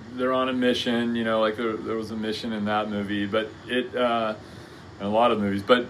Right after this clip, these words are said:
it, there, you know, sometimes on a road movie, you go on a detour or something, and there was a, there was a s-, section in the movie where we might have gotten off our main thread a little too long in,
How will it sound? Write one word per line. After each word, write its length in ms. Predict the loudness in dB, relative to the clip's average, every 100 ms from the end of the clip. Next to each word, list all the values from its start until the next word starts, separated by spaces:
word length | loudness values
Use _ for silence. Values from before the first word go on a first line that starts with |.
| 0
it, 240 | 0 0 -4 -16 -20 -20 -20 -18 -18 -8
there, 720 | -8 2 6 8 8 8 6 2 -6 -14 -16 -4
you 80 | 2
know, 120 | 2
sometimes 380 | 4 6 6 8
on 80 | 8
a 80 | 8
road 180 | 8
movie, 220 | 8 6 6
you 140 | 6
go 120 | 8
on 120 | 6
a 60 | 4
detour 420 | 2 2 4 2
or 40 | 2
something, 400 | 0 -2 0 0
and 140 | 2
there 80 | 4
was 160 | 2
a, 80 | 2
there 160 | 4 6
was 140 | 6
a 20 |
s-, 200 | 2 -8 -14 -16 -14
section 600 | 4 6 6 2 -2 -2
in 120 | -4
the 100 | 0
movie 400 | 2 6 6 6
where 500 | 6 6 6 6 4 0 -12 -18 -16 -2
we 80 | 2
might 240 | 6 6
have 120 | 6 0 -14 -18 -18 -18 -16 0
gotten 240 | 4 4 4
off 220 | 4 4
our 120 | 4
main 400 | 4 4 4 2
thread 680 | -2 2 6 8 8 6 4 -2 -14 -12 -8
a 100 | -4
little 400 | 6 8 8 6
too 260 | 2 2
long 500 | 6 6 8 8 6
in, 200 | 2 0